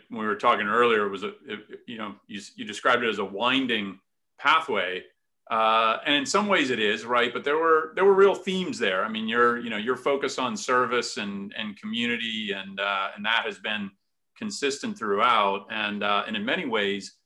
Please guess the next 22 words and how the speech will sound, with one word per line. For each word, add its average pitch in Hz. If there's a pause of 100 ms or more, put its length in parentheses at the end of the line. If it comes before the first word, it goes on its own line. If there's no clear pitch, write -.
(340)
the 110
role 143
you're 123
in 110
now, 135
right? 107
Even 110
though, 113 (120)
you 117
know, 110
as 101
you 101
mentioned, 120
you 101
hadn't 107
technically 117
worked 110
for 107
a 101
large 110
corporation 113
before, 101